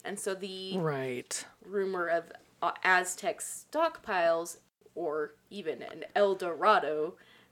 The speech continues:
Speaker 1: has spiraled from that in the
Speaker 2: Yes.
Speaker 1: community.
Speaker 2: Yes.
Speaker 1: And that's why I asked you to look into the
Speaker 2: Okay,
Speaker 1: Aztec.
Speaker 2: so fun fact, um, just to digress for another moment,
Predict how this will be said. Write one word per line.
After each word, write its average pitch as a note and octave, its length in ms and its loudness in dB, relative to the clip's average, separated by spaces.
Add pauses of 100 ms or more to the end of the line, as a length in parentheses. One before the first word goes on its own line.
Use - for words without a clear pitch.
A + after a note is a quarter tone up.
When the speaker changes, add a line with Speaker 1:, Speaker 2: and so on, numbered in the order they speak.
Speaker 1:
has F3+ 420 0 (1200)
spiraled E3 640 2
from - 260 -6
that - 440 -8
in F#3 160 -4
the D#3 80 -4
Speaker 2:
Yes. C#3+ 400 6
Speaker 1:
community. - 300 0 (240)
Speaker 2:
Yes. - 460 2 (260)
Speaker 1:
And F#3 180 -6
that's F3+ 300 0
why E3+ 160 0
I E3 60 -2
asked - 400 -4
you D3+ 80 -10
to B2 120 -12 (420)
look - 220 -10
into - 120 -8 (160)
the - 180 2
Speaker 2:
Okay, G#3 240 6
Speaker 1:
Aztec. - 100 2
Speaker 2:
so F3+ 120 10
fun A3 420 6
fact, F#3+ 680 6 (840)
um, D#3 440 12 (1160)
just E3+ 300 2
to F3+ 60 -2
digress D#3+ 520 12
for - 160 8
another C#3+ 280 10
moment, C#3 400 8